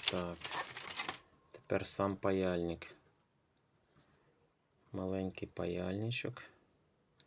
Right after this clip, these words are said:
Кнопочка, бачите, така. Так, це чехол.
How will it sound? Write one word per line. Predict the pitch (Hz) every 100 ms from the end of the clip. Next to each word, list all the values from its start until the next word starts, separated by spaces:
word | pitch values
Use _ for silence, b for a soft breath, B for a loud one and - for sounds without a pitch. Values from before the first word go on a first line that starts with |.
| _ _ _ _ _ -
Кнопочка, | - 95 90 104 - - 110
бачите, | 98 107 - -
така. | - 95 98 95 B B _ - - _ -
Так, | 92 90 -
це | - 104
чехол. | - 104 - - 92 92